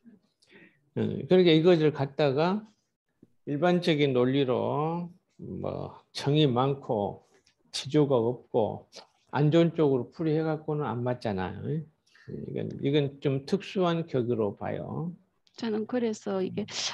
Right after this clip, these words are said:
Speaker 2: 음, 음, 사가지 없이 또 고등학교를 졸업해갖고 또 이제 <laughs> 남자한테 빠져서 그렇게 되나 그런 걱정도 많이 했었거든요.
Speaker 1: 음, 나중에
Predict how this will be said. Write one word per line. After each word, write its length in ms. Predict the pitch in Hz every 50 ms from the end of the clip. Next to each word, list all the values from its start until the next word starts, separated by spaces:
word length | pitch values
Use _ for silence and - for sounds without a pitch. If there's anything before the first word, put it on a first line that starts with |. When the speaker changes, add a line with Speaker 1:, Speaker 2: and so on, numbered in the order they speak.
| - - -
Speaker 2:
음, 100 | 208 196 196 - _ _ _ _ - 208
음, 340 | 208 208 208 208 196 196 - _ _
사가지 540 | - - - 220 214 202 226 233 220 220 202
없이 220 | 202 190 - - - _
또 100 | 214 214
고등학교를 960 | - - 202 196 196 240 240 226 220 202 - _ - 202 190 190 190 190 190
졸업해갖고 560 | - 214 220 220 220 208 208 202 196 214 208 - _ _ -
또 80 | 214 208
이제 180 | 202 202 -
<laughs> 840 | - - - - - - - - - - - - - - - - -
남자한테 540 | - 226 214 233 247 247 - 247 220 214 226 220
빠져서 500 | - - 247 240 233 233 233 - 240 220
그렇게 500 | - - - - 294 285 - - 262 254
되나 360 | 262 - 233 247 240 233 220 202
그런 260 | - 262 247 247 247
걱정도 420 | - 214 214 - 233 220 196 233 214
많이 260 | 202 185 180 185 196
했었거든요. 540 | 208 220 - 220 - - - - - 208 185 - - - - - _ _ _ _ _ - - _ _ _ _ _ _ _ _ _ _ _ _ _ _ -
Speaker 1:
음, 40 | - - - - - - - - - -
나중에 400 | 139 151 165 170 190 190 185 175